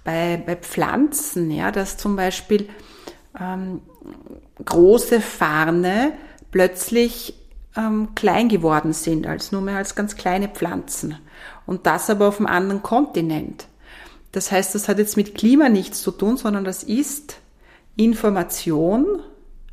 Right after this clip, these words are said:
und das ist in diesem Feld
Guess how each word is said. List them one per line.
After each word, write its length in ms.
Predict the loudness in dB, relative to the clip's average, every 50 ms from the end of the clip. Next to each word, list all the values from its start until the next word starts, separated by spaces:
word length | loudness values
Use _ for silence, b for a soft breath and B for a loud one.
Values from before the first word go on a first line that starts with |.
| B B B B B B B B B B B
und 480 | 0 2 4 4 2 2 0 -6 -16 -18 -20 -20 _ _ -20 _ -14
das 180 | -12 -12 -10 -6
ist 200 | -6 -6 -2 2
in 120 | 2 4
diesem 260 | 4 2 2 -2 -2
Feld 340 | -2 2 2 2 2 2 -2